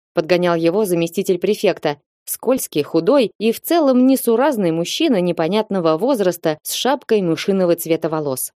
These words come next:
Его скрипучий голос в очередной раз полоснул слух. Сидящие на лавочках матроны скривились и не удержались от едкого замечания. «А ты сам чего это стоишь?» подала голос Клавдия Агафоновна,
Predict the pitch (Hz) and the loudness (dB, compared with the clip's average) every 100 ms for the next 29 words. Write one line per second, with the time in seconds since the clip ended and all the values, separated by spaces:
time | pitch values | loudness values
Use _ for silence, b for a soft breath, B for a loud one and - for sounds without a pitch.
0 | _ 151 156 156 - 170 170 165 160 165 | _ -4 -2 -2 -2 -2 -2 -4 -4 -2
1 | 156 226 185 - 160 165 175 160 170 165 | 0 2 2 0 -4 -4 -2 0 0 2
2 | 202 202 - 165 170 247 254 190 - 214 | 0 -2 -2 0 0 0 0 -2 -2 0
3 | 165 - _ _ - 262 233 320 285 226 | 0 -4 _ _ -6 -2 2 2 2 2
4 | 214 202 196 262 202 180 - 165 185 185 | 2 2 0 0 0 -4 -4 -4 -2 -2
5 | 240 311 233 165 - 165 196 285 196 - | 0 2 2 0 -2 -2 0 0 0 -2
6 | _ - 294 214 185 175 170 160 208 233 | _ 0 2 2 2 2 0 0 0 0
7 | 165 156 147 170 180 - 160 165 175 170 | 0 -2 -4 0 0 0 -4 0 0 0
8 | 185 147 156 147 143 - 226 233 269 262 | -2 -2 0 -2 -6 -10 -6 0 0 2
9 | 302 240 - 262 247 190 196 190 - 233 | 2 0 0 0 2 2 2 -2 0 0
10 | 214 180 - - _ - 190 208 170 143 | 2 -2 -4 -10 _ -2 2 2 2 2
11 | 185 262 180 - 180 190 185 196 190 214 | 2 2 0 -2 -2 0 2 2 2 0
12 | 220 175 143 135 143 143 | 0 -2 0 0 -2 -4